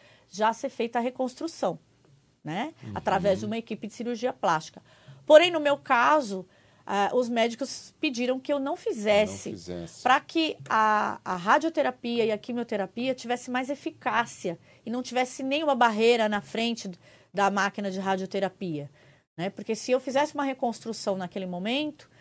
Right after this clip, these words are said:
Speaker 1: é, eu teria um silicone e que estaria entre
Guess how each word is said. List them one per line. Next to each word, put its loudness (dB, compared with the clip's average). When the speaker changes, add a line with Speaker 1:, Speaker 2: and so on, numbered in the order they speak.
Speaker 1:
é, 0
eu 2
teria 2
um -6
silicone 2
e -10
que -8
estaria 2
entre 0